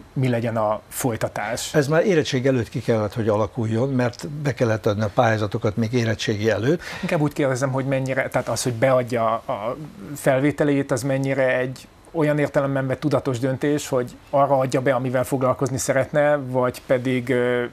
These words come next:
Speaker 1: jobb hiány, kizárásos alapon
Speaker 2: Egy kis
Speaker 1: dönt?
Speaker 2: kompromisszummal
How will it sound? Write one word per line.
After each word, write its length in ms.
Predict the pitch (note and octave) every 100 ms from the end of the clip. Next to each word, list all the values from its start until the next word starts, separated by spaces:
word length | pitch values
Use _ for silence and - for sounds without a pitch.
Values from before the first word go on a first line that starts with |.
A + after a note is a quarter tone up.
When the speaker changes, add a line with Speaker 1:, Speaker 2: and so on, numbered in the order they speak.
| D3
Speaker 1:
jobb 260 | D#3 C3+ B2
hiány, 460 | B2+ A#2+ G#2+ A2 A#2
kizárásos 600 | C#3 B2+ A#2+ A#2 - -
alapon 440 | A#2 A2+ A#2+ A2
Speaker 2:
Egy 140 | D3 D3
kis 200 | F#3+ -
Speaker 1:
dönt? 160 | D#3+
Speaker 2:
kompromisszummal 680 | B2 B2 A#2 - A#2+ A2 A2+